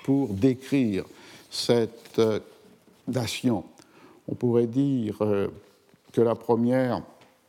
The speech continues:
est une figure, euh, euh, d'inversion, une figure de monde à l'envers, structure à la fois rhétorique et iconographique, euh, fondamentale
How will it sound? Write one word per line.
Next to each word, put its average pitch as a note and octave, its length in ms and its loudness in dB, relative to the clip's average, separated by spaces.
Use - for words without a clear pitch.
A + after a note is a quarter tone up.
est A2+ 180 -2
une A#2 120 2
figure, A#2+ 720 0
euh, A#2 360 2
euh, A2 180 2
d'inversion, B2 760 -2
une A2+ 140 -2
figure A#2 640 0
de G2 140 0
monde A#2 280 2
à G#2+ 60 0
l'envers, C3 480 -2
structure G2+ 640 -2
à F#2 60 -2
la F#2+ 100 0
fois G2+ 220 -2
rhétorique G2+ 640 -2
et F#2 80 2
iconographique, G2 1000 -2
euh, F#2 280 -2
fondamentale G2+ 840 -4